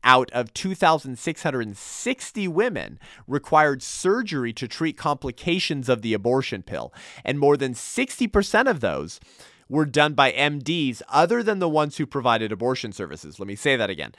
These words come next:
Two thousand two hundred forty-three out of two thousand six hundred sixty women required surgery to treat complications from the abortion pill, and more than sixty of those were done by medical doctors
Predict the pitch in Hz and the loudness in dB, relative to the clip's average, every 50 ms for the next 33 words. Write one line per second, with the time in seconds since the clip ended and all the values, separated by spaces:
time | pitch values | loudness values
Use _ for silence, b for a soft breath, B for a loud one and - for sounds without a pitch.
0 | b b b b b b _ - - - 214 233 220 240 196 185 175 170 165 156 | b b b b b b _ -8 -2 0 0 2 6 8 8 8 8 6 0 -2
1 | - 180 165 175 170 147 143 131 120 - 131 120 113 110 101 - 113 110 92 92 | 0 0 2 2 4 2 2 0 -2 -2 -2 -2 -2 -4 -6 -6 -6 -4 -4 -4
2 | - - 120 131 123 117 110 - - - - 202 190 - 185 170 160 147 139 127 | 0 2 4 4 4 2 -2 -4 -10 -6 -4 -2 2 4 4 4 4 2 -4 -8
3 | - - 156 - - 156 131 127 120 110 - 131 117 - - 113 107 98 101 139 | -6 -6 -6 -4 -4 -4 -4 -4 -6 -6 -8 -8 -8 -6 -6 -6 -6 -4 0 0
4 | 202 220 180 127 101 95 B B B B B - 143 143 - - 156 151 156 143 | 0 2 2 0 -2 -2 B B B B B -2 -2 -2 2 6 8 8 8 8
5 | 135 123 - - - - - 175 185 208 254 269 202 - 180 143 120 107 113 - | 4 0 -4 -10 -8 -4 2 4 6 6 6 4 2 2 2 2 2 2 0 -2
6 | 135 123 - - 156 156 - - - 151 147 - - 127 - - 175 175 190 - | -4 -6 -4 -4 -4 -4 -4 -2 0 0 0 0 -4 -8 -6 -2 -2 0 0 0
7 | - 147 123 - - - - 180 175 202 214 196 220 214 202 170 160 190 220 247 | -4 -6 -8 -10 -8 2 6 6 6 6 4 0 2 4 4 4 6 6 6 4
8 | - - 147 113 - 110 90 78 - B B B B B B - 156 160 156 165 | 4 0 -4 -2 -2 -4 -4 -4 -6 B B B B B B 0 0 2 4 6
9 | 190 214 196 190 170 160 - - - 196 - - - 180 156 139 127 117 113 139 | 8 8 8 6 2 -4 -4 -4 -4 -4 -4 -4 0 0 0 0 0 0 4 8
10 | 165 233 254 214 160 143 127 131 131 151 147 139 120 117 160 160 180 202 214 208 | 8 10 10 10 8 6 4 0 -2 -2 -2 -2 0 4 6 6 6 6 2 2
11 | 220 220 214 190 165 165 180 - 185 175 139 139 113 110 110 - 117 110 104 | 2 2 4 2 2 2 2 0 0 0 2 4 4 4 2 -2 -8 -10 -10